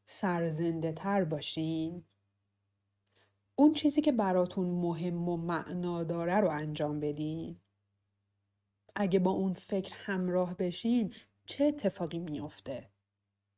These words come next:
اگه محکم به این داستانهای ذهن که میگه «من به اندازه کافی خوب یا با ارزش نیستم» بچسبیم، به اون کسی که می‌خوایم باشیم، اون انسان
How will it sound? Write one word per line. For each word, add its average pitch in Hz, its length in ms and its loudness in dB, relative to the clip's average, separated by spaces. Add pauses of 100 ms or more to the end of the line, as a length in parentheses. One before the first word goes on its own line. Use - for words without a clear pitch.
(680)
اگه 214 220 6
محکم 202 680 4
به 262 80 4
این 202 300 2
داستانهای 185 840 0
ذهن 170 440 0 (340)
که 208 120 6
میگه 196 240 6
«من 185 280 2
به 175 80 2
اندازه 175 440 0
کافی 175 360 -4
خوب 185 680 0 (280)
یا 190 160 4
با 175 180 2
ارزش 170 600 -2
نیستم» 165 420 -4
بچسبیم، 170 920 0 (580)
به 190 100 4
اون 233 200 4
کسی 247 340 -2
که 247 120 2
می‌خوایم 170 500 0
باشیم، 160 640 0
اون 208 280 0
انسان 208 720 2